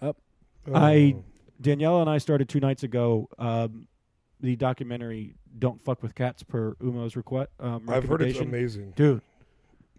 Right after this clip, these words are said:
Speaker 2: highly recommend. I'm only two episodes in, but, um,
Speaker 1: How many episodes are there?
Speaker 2: I don't know. Be-, okay, so that, that's a good question, and I never wanna look at how many episodes there are because even if they have little pictures,
Speaker 3: Yeah.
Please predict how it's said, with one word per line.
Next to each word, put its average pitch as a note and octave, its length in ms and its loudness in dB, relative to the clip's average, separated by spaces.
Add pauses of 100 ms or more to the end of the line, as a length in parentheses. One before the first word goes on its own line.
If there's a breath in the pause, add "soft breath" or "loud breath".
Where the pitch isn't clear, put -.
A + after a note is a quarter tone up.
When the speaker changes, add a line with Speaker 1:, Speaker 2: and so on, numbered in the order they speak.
(300)
Speaker 2:
highly F3 220 2
recommend. E3 420 2
I'm D3 100 0
only D3 160 0
two D#3+ 160 2
episodes D3+ 380 -4
in, C3+ 220 -6
but, A#2 400 -4 (240)
um, G#2+ 520 -8
Speaker 1:
How C3+ 100 -6
many C3 180 -6
episodes A#2+ 320 -10
are G2+ 80 -10
there? A2 160 -14 (500)
Speaker 2:
I C#3+ 120 4
don't D#3 260 4
know. C#3 240 0
Be-, D#3+ 240 4
okay, C#3+ 260 2
so C3 200 4
that, F#3 220 0
that's D3+ 200 -2
a F3+ 40 -2
good D#3+ 180 0
question, C3+ 440 -6 (100)
and C3+ 300 -6 (100)
I B2+ 120 -2
never D3 440 2
wanna D3 220 2
look A#2+ 320 -2
at A#2 120 -4
how A#2+ 140 -8
many B2 220 -6
episodes A#2+ 420 -8
there A2+ 160 -4
are A2+ 220 -2
because A#2+ 400 -4
even C3+ 220 -6
if C#3 100 -10
they A#2+ 80 -14
have A2+ 240 -12
little A#2 200 -6
pictures, D3+ 460 -8
Speaker 3:
Yeah. B2+ 340 2